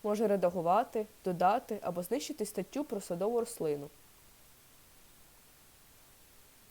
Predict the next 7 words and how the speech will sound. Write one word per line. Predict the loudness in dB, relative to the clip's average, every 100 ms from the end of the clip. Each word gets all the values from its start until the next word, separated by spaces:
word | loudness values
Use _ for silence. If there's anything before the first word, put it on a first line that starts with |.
| -20 -20 -20 -20 -20 -20 -20 -20 -20 -20 -20 -8
Е, | -4 -2
ми | 0
можемо | 2 2 0
зробити | -2 -2 0 0
висновок, | 2 0 0 -2 -2 -6
що | 0
в | 0